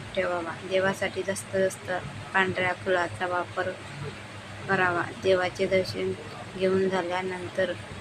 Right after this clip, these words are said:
कधीही घंटी वाजवू नये. सुखी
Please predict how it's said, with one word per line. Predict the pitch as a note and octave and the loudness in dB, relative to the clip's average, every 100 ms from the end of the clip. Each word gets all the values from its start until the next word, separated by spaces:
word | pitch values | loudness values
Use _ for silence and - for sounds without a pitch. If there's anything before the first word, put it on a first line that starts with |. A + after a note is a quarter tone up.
| - - - - | -8 -8 -8 0
कधीही | F#3+ F#3+ F#3+ | 2 4 4
घंटी | F3+ F#3+ F3+ F#3+ F#3 | 4 2 0 2 2
वाजवू | F#3 F3+ - F#3 F#3+ | 2 0 -2 -4 -2
नये. | F#3+ F3+ D#3 - - - - - - - - - - | -2 -2 -6 -10 -14 -10 -8 -6 -4 -4 -4 -6 -2
सुखी | - A3+ G3+ A3 G3+ | 0 0 0 0 0